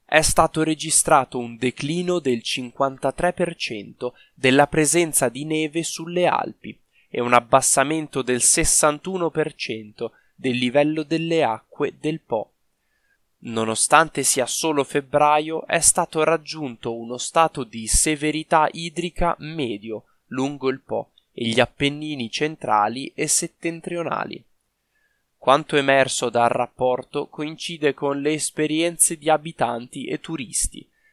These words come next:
che nelle ultime settimane si sono recati sulle piste sciistiche più popolari d'Italia solo per trovarle pressoché prive di neve.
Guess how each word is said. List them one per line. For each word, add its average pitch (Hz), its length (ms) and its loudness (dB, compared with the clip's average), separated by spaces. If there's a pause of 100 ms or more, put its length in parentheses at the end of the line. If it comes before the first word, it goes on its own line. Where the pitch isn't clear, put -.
(160)
che - 160 -4
nelle 117 320 0
ultime 156 540 -4
settimane 156 800 -2
si 151 160 -8
sono 170 280 0
recati 139 640 2
sulle 131 380 -4
piste - 460 -2
sciistiche 160 960 -6
più 185 280 -10
popolari 127 720 2
d'Italia 117 680 -4
solo 170 380 -2
per 131 240 -4
trovarle 135 640 -2
pressoché - 880 -4
prive 160 460 -6
di 165 160 -16
neve. - 400 -8